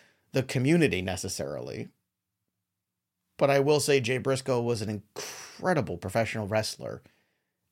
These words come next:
and seemed like a, a very well-respected guy by his peers. And I think those are important things.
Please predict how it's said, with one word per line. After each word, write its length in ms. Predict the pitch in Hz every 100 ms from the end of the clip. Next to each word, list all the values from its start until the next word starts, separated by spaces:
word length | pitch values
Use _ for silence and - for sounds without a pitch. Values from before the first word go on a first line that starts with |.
| -
and 240 | 120 120
seemed 320 | - 135 143
like 340 | 127 120 104 - _ _ _ _ _ _ _ _ _ _ _ _ _ -
a, 160 | 107 -
a 60 | 123
very 300 | 131 139 143
well-respected 840 | 123 131 127 120 - 117 107 107
guy 240 | 107 98 104
by 160 | 92
his 180 | 95 95
peers. 420 | - - 58 -
And 120 | 98
I 80 | 101
think 420 | - 120 117 - - _ _ _ _ _ -
those 460 | 95 98 117 139
are 60 | 151
important 400 | 151 170 170 180
things. 440 | 196 226 - -